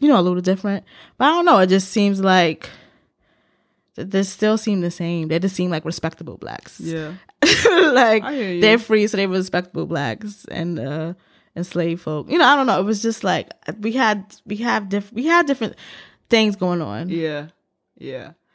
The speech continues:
Speaker 2: Yeah. I
Speaker 1: And I
Speaker 2: feel
Speaker 1: want
Speaker 2: you.
Speaker 1: us to get to that. We,
Speaker 2: I
Speaker 1: we
Speaker 2: feel
Speaker 1: aren't,
Speaker 2: you.
Speaker 1: we're not at that because we're still doing this shit.
Speaker 2: Mm-hmm.
Speaker 1: But, like, can we get to that?
Speaker 2: I was watching, like, the first,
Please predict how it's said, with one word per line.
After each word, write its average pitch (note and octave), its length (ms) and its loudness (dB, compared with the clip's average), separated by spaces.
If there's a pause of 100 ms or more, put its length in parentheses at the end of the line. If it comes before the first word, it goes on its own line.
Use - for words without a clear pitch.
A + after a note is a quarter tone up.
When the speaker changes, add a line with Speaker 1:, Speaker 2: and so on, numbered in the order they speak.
(180)
Speaker 2:
Yeah. G#3+ 320 -2 (140)
I - 160 -2
Speaker 1:
And G3 80 2
I G3 40 6
Speaker 2:
feel G3+ 60 6
Speaker 1:
want A3+ 100 4
Speaker 2:
you. A#3 60 4
Speaker 1:
us - 60 -6
to G#3+ 80 2
get G#3 180 0
to G#3 100 -4
that. - 300 -10
We, F3 220 -8
Speaker 2:
I - 60 0
Speaker 1:
we F3+ 120 0
Speaker 2:
feel E3 160 0
Speaker 1:
aren't, A#3+ 180 4
Speaker 2:
you. G3+ 80 0
Speaker 1:
we're G3 40 0
not A3 280 2
at G3 260 2
that D#3+ 180 -4
because F3 260 -4
we're F3 80 0
still F#3+ 240 0
doing F3 240 -2
this A#3 180 2
shit. - 300 -8
Speaker 2:
Mm-hmm. F3+ 400 -8
Speaker 1:
But, F#3 120 2
like, F#3 120 2
can G3+ 140 4
we F3 80 2
get G3 180 2
to - 120 -4
that? - 400 -8 (180)
Speaker 2:
I D3+ 80 0
was F#3 160 0
watching, D#3+ 540 -2
like, - 260 -6
the C3+ 120 -4
first, F3 540 2